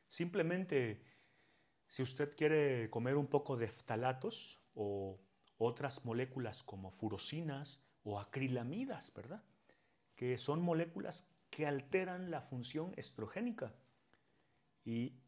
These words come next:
son interruptores estrogénicos. Bien, cómase una, unas papas de McDonald's, literal, <laughs> ¿verdad? Cada papita, cada bolsita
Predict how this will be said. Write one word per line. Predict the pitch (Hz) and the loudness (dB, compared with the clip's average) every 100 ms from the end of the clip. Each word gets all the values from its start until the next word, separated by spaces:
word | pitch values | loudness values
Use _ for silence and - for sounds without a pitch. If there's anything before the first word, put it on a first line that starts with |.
| - | -14
son | - 131 | -2 0
interruptores | 156 156 131 123 123 - 214 226 - | 2 2 2 2 0 2 4 4 0
estrogénicos. | 123 - 117 - 110 104 - - - _ _ _ _ _ | -8 -6 -8 -4 -4 -6 -10 -14 -20 _ _ _ _ _
Bien, | 104 143 214 - _ _ _ _ _ _ _ _ _ _ - | -10 -8 -10 -16 _ _ _ _ _ _ _ _ _ _ 0
cómase | 180 196 190 160 | 2 2 0 0
una, | 180 170 - _ _ _ - | 0 -2 -6 _ _ _ -4
unas | 139 175 160 | 0 0 0
papas | - 165 170 | 4 4 4
de | 143 | 2
McDonald's, | 113 104 104 90 85 - | 0 0 -2 -4 -12 -6
literal, | 117 117 117 113 98 - - - - | 0 2 4 2 0 -6 -16 -16 2
<laughs> | 185 180 240 - - - - - - - - - - - | 2 8 8 8 0 -2 -4 -18 -20 -20 -20 -20 -20 -8
¿verdad? | 104 113 208 - _ _ _ _ | -6 -4 -8 -14 _ _ _ _
Cada | 123 139 156 151 151 127 | 0 2 6 6 6 4
papita, | 110 107 - 190 - 143 170 165 | 2 0 0 -2 4 4 4 4
cada | 117 117 110 | 2 4 2
bolsita | 104 101 - 135 139 131 156 | 4 2 2 0 0 -4 -4